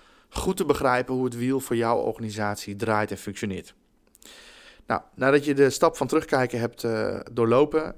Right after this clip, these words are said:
eh, ga je vooruitkijken. En ik denk, als je in de gelegenheid bent, het altijd goed is om deze stappen samen te zetten.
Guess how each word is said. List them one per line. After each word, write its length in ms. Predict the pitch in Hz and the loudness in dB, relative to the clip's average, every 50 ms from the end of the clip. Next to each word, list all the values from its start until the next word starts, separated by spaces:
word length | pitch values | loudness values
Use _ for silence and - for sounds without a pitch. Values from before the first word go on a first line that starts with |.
| - _ | -16 _
eh, 520 | - 127 120 120 120 120 120 120 120 123 123 | -12 -10 -8 -8 -8 -8 -8 -8 -8 -8 -10
ga 160 | - - 131 | -2 2 2
je 100 | 127 123 | 2 4
vooruitkijken. 640 | 117 120 117 107 95 101 - - - - - - - - - - - - - - - - - - - - | 2 2 2 2 0 -2 -4 -6 -6 -6 -8 -12 -18 -20 -20 -20 -20 -20 -20 -20 -20 -20 -20 -20 -14 -8
En 240 | - 117 110 107 | -6 -4 -2 -2
ik 140 | 113 113 113 | -4 0 2
denk, 260 | 123 139 156 175 - | 4 4 4 4 0
als 160 | - - - - | -2 -2 -2 -4
je 180 | - - - - _ | -4 -6 -6 -8 _
in 100 | - - | -10 -10
de 60 | 127 | -6
gelegenheid 480 | - - 127 135 143 139 135 127 120 117 | -2 2 2 2 2 2 0 -2 0 0
bent, 220 | 123 120 120 120 | 0 0 0 0
het 180 | 120 110 - - | -4 -6 -4 -2
altijd 280 | - 156 185 180 156 - | 0 0 2 2 0 -2
goed 200 | - 151 147 143 | -2 -4 -4 -4
is 120 | 131 123 | -4 -4
om 80 | 123 120 | -2 0
deze 240 | 120 120 117 120 | 0 0 0 -2
stappen 400 | 117 - - 135 127 - 123 117 | -6 -4 -2 -2 -2 -2 -4 -6
samen 420 | - - - 139 131 143 147 147 143 | -4 -2 2 4 4 4 2 0 -2
te 100 | - 131 | -6 -4
zetten. 360 | 113 127 123 120 139 143 | -2 -2 -2 -2 -4 -8